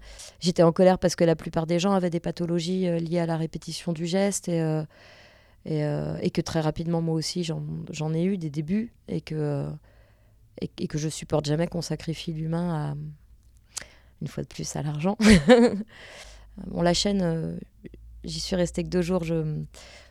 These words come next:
je convenais pas au, au formatage et à la cadence, donc ils ont fini par me mettre à un poste où j'étais toute seule et où, où, où le rythme ne dépendait pas de moi. Euh,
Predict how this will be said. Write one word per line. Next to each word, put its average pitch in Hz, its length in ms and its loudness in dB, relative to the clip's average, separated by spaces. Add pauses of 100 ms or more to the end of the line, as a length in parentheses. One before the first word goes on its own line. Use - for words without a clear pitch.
(100)
je 170 100 0
convenais 175 380 0
pas 170 280 0
au, 151 200 -6 (300)
au - 60 -2
formatage 165 600 -2
et 165 40 -2
à 160 60 0
la 160 140 -2
cadence, 170 360 0
donc - 200 -10
ils 165 80 -4
ont 165 40 0
fini 170 220 -6
par 156 160 -4
me 160 100 -2
mettre 156 220 -4
à 160 60 -2
un - 20 0
poste 156 300 -4
où - 20 -6
j'étais 156 240 -4
toute - 180 -12
seule 165 200 -2
et 151 120 -2
où, 143 140 -8 (800)
où, - 220 -8 (240)
où 175 180 -4
le 160 160 2
rythme 190 360 2
ne 160 100 2
dépendait 160 360 -2
pas 160 140 0
de 156 80 -2
moi. 175 160 2 (640)
Euh, 156 720 -2